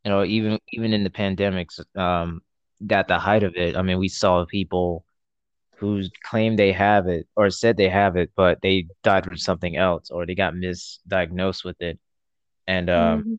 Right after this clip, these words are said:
Speaker 1: and you said it was, like, for money, right?
Speaker 2: Um, definitely a lot of it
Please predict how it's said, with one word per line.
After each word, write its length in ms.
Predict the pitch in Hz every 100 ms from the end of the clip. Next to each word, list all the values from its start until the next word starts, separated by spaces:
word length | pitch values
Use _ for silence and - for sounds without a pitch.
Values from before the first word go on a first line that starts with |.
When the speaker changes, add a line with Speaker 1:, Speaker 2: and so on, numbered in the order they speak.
| - _ _ _ -
Speaker 1:
and 280 | 92 90 80
you 140 | - 110
said 200 | 127 131
it 40 |
was, 160 | 113 101
like, 180 | 98 -
for 140 | 98
money, 320 | 87 117 85
right? 220 | 80 95 175 _ _ _ _ _ _ _ _ -
Speaker 2:
Um, 320 | 254 240 226
definitely 800 | 240 240 262 254 285 285 285 240 -
a 80 | 240
lot 280 | 233 226
of 120 | 247
it 120 | 226